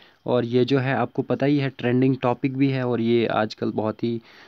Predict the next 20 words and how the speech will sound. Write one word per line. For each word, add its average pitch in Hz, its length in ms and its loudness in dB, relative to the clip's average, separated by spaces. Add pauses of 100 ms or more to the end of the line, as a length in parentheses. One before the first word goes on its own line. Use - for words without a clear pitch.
(180)
आपको - 200 -6
पता 127 260 0
है, 131 240 0
इसी 127 180 -4
की 123 100 -2
वजह 120 200 0
से - 180 -4
सारा 110 360 0
है, 110 140 -4
lockdown 107 640 -2
and 104 260 -4
everything 117 540 -2
is - 180 -10
all 113 340 0
because 107 240 -4
of 110 100 -4 (180)
corona 101 400 -6
virus, 98 460 -6 (520)
covid 113 300 4
nineteen, 113 580 0